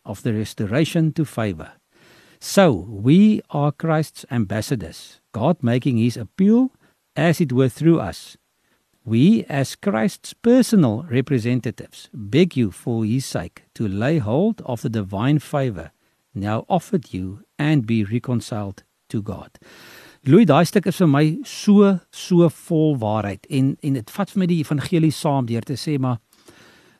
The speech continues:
daar was eens 'n ou mens, jy het vir ons laasweek vertel ook van die ou Louis wat daar was. En, en, en toe kom maar 'n verandering en, en daar's 'n nuwe mens, daar's 'n nuwe Louis gebore. Maar nou het jy ook, soos elke ander gelowige, hierdie opdrag gekry.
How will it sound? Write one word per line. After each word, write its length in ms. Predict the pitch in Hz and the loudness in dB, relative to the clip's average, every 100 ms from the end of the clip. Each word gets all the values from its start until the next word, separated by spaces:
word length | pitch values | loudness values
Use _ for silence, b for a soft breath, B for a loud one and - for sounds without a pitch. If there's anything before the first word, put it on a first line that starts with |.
| b | b
daar 180 | - 131 | -2 2
was 180 | 143 170 | 4 2
eens 280 | 220 220 196 | 4 4 4
'n 80 | 196 | 2
ou 160 | 196 170 | 4 6
mens, 340 | 127 98 95 | 4 2 -6
jy 100 | 127 | -8
het 100 | 113 | -4
vir 120 | - | 0
ons 80 | 123 | 0
laasweek 340 | 110 131 185 | 0 0 -2
vertel 340 | - 147 151 165 | -4 -2 0 0
ook 120 | 143 | -2
van 120 | 139 | 0
die 120 | 127 | -2
ou 180 | - 143 | 2 4
Louis 180 | 127 127 | 6 4
wat 120 | 110 | 2
daar 140 | 101 90 | -4 -8
was. 340 | - - _ - | -16 -20 _ -6
En, 200 | 127 127 | -4 -2
en, 220 | 131 131 | -2 -4
en 140 | 135 | -4
toe 120 | 117 208 | -4 0
kom 120 | 208 | 2
maar 120 | 196 | 2
'n 140 | 185 | 2
verandering 580 | - - 143 123 - 90 - | -2 0 0 0 -2 -10 -8
en, 300 | 135 123 123 | -4 -4 -6
en 200 | - 123 | -6 -4
daar's 200 | 110 117 | -4 -2
'n 140 | 151 | 2
nuwe 220 | 123 131 160 | 2 4 2
mens, 320 | 98 80 - | 0 -6 -12
daar's 160 | 110 | -4
'n 100 | 135 | 2
nuwe 220 | 120 143 147 | 4 4 4
Louis 240 | 104 95 | 2 -2
gebore. 420 | 107 95 87 85 _ b b b b b b _ _ _ _ _ | -8 -12 -16 -20 _ b b b b b b _ _ _ _ _
Maar 360 | - 151 135 139 | -6 0 4 4
nou 420 | 123 131 214 185 | 4 4 2 2
het 200 | 156 131 | 0 -2
jy 220 | 117 123 285 | -2 -2 0
ook, 320 | 220 175 - | 2 2 2
soos 280 | - 147 - | -4 -4 -2
elke 360 | 156 165 - | -4 -2 -2
ander 300 | 175 143 156 | -4 0 0
gelowige, 760 | 143 139 113 117 127 - 131 110 _ _ _ _ _ _ | 0 -2 -2 -2 -4 -4 -6 -8 _ _ _ _ _ _
hierdie 400 | - 120 156 185 - | -2 2 2 0 -2
opdrag 480 | 214 185 160 147 127 | -4 0 2 2 0
gekry. 420 | 123 - - | -8 -10 -14